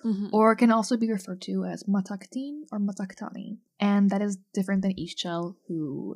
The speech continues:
Speaker 2: has different domains than the moon.
Speaker 1: Cool.
Speaker 2: So, the tale we're talking about today is the Kekchi tale of Sun and Moon, where the moon is the daughter of the earth god and the sun is her husband. And I'm going to tell kind of an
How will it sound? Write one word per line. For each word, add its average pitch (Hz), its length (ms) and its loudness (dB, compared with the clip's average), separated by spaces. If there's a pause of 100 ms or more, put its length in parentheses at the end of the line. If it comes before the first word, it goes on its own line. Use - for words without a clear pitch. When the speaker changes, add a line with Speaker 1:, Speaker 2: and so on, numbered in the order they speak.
Speaker 2:
has 180 300 -4
different 175 320 -4
domains 175 440 -8
than - 140 -12
the - 60 -10
moon. - 240 -12 (1000)
Speaker 1:
Cool. - 160 -6 (840)
Speaker 2:
So, - 200 4 (320)
the 330 60 2
tale 349 220 0
we're 392 80 -4
talking 339 220 2
about 294 160 2
today - 420 -4
is 202 200 0
the 196 80 -6
Kekchi 240 380 -2
tale 196 320 0
of 180 260 -4
Sun 233 220 0
and 214 160 2
Moon, 190 320 -4 (300)
where 185 240 0
the 185 80 2
moon 240 520 2
is 185 140 -6
the 175 80 -6
daughter 226 320 -2
of 254 160 -6
the 311 180 -4
earth 185 240 -4
god 185 400 -2
and 190 200 4
the 214 80 -2
sun 196 360 -10
is 190 140 -12
her 220 100 -6 (120)
husband. - 520 -12 (160)
And 202 560 2
I'm 208 100 2
going 226 160 0
to - 80 -20
tell 320 340 0
kind 233 260 2
of 247 80 0
an 254 80 -2